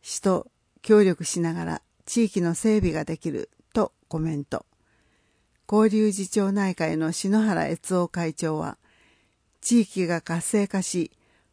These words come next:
若者が戻ってきてくれればと話していました。問い合わせ、生活環境課、電話、六四二五二三。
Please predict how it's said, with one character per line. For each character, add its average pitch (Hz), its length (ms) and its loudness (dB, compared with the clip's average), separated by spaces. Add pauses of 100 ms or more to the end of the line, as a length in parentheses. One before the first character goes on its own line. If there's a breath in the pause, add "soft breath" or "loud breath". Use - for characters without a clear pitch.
(200)
若 190 260 0
者 220 240 4
が 220 100 4
戻 208 280 4
っ - 20 -10
て 190 160 -2
き - 80 -8
て 175 100 -2
く 175 140 -4
れ 180 140 0
れ 180 100 0
ば - 200 -4 (280)
と - 180 -2 (120)
話 175 400 0
し - 40 -10
て 165 120 -2
い 160 60 -2
ま 147 160 -2
し - 120 -14
た。 - 180 -8 (1000)
問 214 180 6
い 214 60 6
合 202 140 2
わ 190 120 2
せ、 175 300 -2 (460)
生 208 240 0
活 - 260 -2
環 202 260 0
境 185 220 0
課、 165 300 -6 (680)
電 190 320 0
話、 175 240 -2 (460)
六 196 280 -2
四 214 320 0 (200)
二 208 260 2
五 208 220 2
二 151 260 -2
三。 156 300 -4